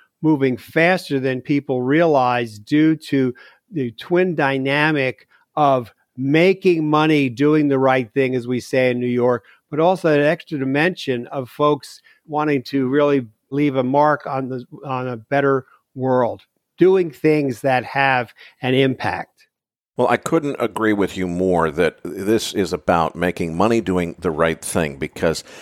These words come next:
Speaker 2: there are so many opportunities in this emerging world of E S G to do the right thing. We, we had Robert Friedland talking about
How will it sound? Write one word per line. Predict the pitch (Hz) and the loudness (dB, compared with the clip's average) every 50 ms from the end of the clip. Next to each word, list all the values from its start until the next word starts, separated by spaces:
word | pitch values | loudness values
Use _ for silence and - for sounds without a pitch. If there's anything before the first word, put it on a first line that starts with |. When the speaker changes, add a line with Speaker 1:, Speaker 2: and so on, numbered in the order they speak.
| - - _ | -20 -8 _
Speaker 2:
there | - 110 107 | 2 2 4
are | 80 104 98 | 4 2 0
so | - - - 139 131 | 0 2 2 2 2
many | 123 110 98 92 | 2 2 2 2
opportunities | 87 87 - - 87 - - - 98 90 80 82 78 73 - | 2 0 0 -2 -6 -8 -6 -4 -4 -4 -2 -4 -4 -4 -6
in | - 76 85 85 82 80 | -4 -4 -4 -4 -2 -2
this | 82 82 - | -2 -2 -2
emerging | 85 82 82 85 85 80 80 80 80 78 | -4 -4 -2 -2 -2 -2 -2 -6 -4 -4
world | 82 82 80 78 73 - | -4 -4 -4 -4 -4 -4
of | - 78 | -4 -2
E | 78 80 78 | -2 -2 -2
S | 73 67 - | -2 -4 -4
G | - - 82 78 73 | -6 -4 -4 -4 -4
to | - - | -4 -8
do | 78 - - - 104 104 98 | -10 -8 -4 -2 0 0 0
the | 92 85 | 0 0
right | 71 80 78 76 71 - | 0 0 -2 -2 -4 -6
thing. | - 87 78 71 | -4 -4 -4 -4
We, | 71 76 78 - | -4 -6 -6 -4
we | 87 85 | -2 -2
had | 92 85 78 73 - | 0 0 -2 -2 -6
Robert | - 92 90 85 82 76 - | -4 -2 -2 0 -2 -4 -4
Friedland | - 101 92 85 78 80 76 - | -2 0 0 0 0 -4 -6 -2
talking | - 87 80 - 87 76 76 | 0 0 0 0 -4 -8 -8
about | 76 - 80 78 76 - - | -4 -2 -2 -2 -2 -2 -8